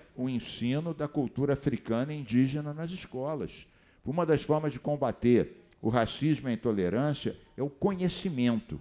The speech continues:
A ignorância é a mãe da discriminação, é o pai do racismo. Joelson, por favor, tá aqui a nossa homenagem à tua contribuição, a Educafro, ao Frei Davi, sempre presente, a palavra é sua.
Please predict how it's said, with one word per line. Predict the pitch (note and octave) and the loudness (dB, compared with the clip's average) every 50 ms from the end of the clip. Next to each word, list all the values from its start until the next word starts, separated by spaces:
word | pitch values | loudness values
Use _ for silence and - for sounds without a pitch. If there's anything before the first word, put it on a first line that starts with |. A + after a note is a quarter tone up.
| - - _ _ _ _ - | -12 -16 _ _ _ _ -6
A | - C#3 D#3+ | -2 -2 0
ignorância | F3 D#3+ C#3+ E3+ E3+ E3 D3+ C#3 B2+ B2 C3 D3+ F3 G#3+ G#3+ - - - - A#2 F#2 D2+ C#2 - - - - - _ _ _ - | 0 2 2 2 6 8 8 8 8 8 6 6 6 4 4 2 2 2 4 4 4 4 2 -4 -12 -20 -20 -20 _ _ _ -2
é | G#2+ B2+ | 2 2
a | C#3+ C#3 | 4 4
mãe | B2 B2 C3+ D#3 F3+ | 6 6 4 4 4
da | F3+ F#3+ | 0 -4
discriminação, | F3+ D#3 D#3 - - F3+ F3 E3 E3 D#3 D3+ C#3+ - - - - C3 C3 C3+ D3 C#3+ - - - - _ _ _ | -8 -8 -8 -6 -4 -4 -2 -2 -2 -2 0 0 -2 0 2 4 4 4 4 2 -2 -6 -14 -20 -20 _ _ _
é | - - B2+ | -2 2 2
o | C#3 | 2
pai | C3+ - C#3 C3+ C3+ | 2 4 4 4 4
do | C3+ C#3+ | 4 4
racismo. | C3 D3 C#3 B2 - - - D2 - - - - - - _ _ _ _ _ - - - - - - | 4 2 2 0 0 0 0 0 0 -2 -8 -16 -16 -18 _ _ _ _ _ -20 -20 -20 -14 -8 0
Joelson, | F#2 G2 A#2+ A#2+ A2+ A2+ F2 C#2+ - - - C#2 | 4 6 8 8 8 6 4 2 -2 -6 -10 -10
por | - - A#2 | -8 -8 0
favor, | - - B2 G2+ F2+ G2+ A2 B2 C3 B2+ - - - - - _ _ _ - - | 4 6 6 6 6 8 8 8 8 6 2 -6 -18 -20 -20 _ _ _ -4 0
tá | - A2+ | 2 2
aqui | G#2+ - - | 2 4 2
a | B2+ A#2 | 2 4
nossa | A#2 A#2+ A#2+ - - | 4 2 0 2 0
homenagem | B2+ A#2+ A2 G2 F#2+ G2+ G#2+ A2+ A2 G2+ A2 | 0 0 0 0 0 2 2 2 2 2 0
à | G2 | 0
tua | - - G2+ | 2 2 0
contribuição, | - - A2 G#2 - G2 F#2 E2 E2+ E2+ D#2 - - F#2+ G2+ A#2 B2 B2+ C3 B2 - - - _ - - | 2 0 0 0 2 2 2 2 0 0 -2 -2 0 2 4 6 6 6 4 2 0 -8 -20 _ -4 2
a | G2+ G#2 | 4 6
Educafro, | A2+ A2 - F#2 - - - F#2+ G#2+ A#2 A#2+ B2 - - A2+ | 6 6 4 2 0 0 -2 0 0 2 0 0 -2 -2 -4
ao | G2 F#2 | -4 -2
Frei | - - A2+ A#2+ A#2+ | 0 4 4 4 4
Davi, | G#2+ G#2 F2+ - - E2+ F#2+ A2+ B2+ C3 B2 - - - _ _ | 4 2 0 0 0 2 4 4 4 2 0 -4 -12 -20 _ _
sempre | - - - B2 B2+ C3 B2 A#2+ | -6 0 2 4 4 4 2 0
presente, | - - G#2+ F#2+ F2 F2+ A#2 B2 B2 - | 2 2 2 2 2 2 0 0 0 0
a | C3+ | -2
palavra | - B2+ B2 A#2+ A#2+ B2 A2+ A#2+ | 0 0 0 2 2 2 2 0
é | A#2 | -4
sua. | - - - - C#2 C2+ - | -4 -6 -8 -10 -10 -10 -10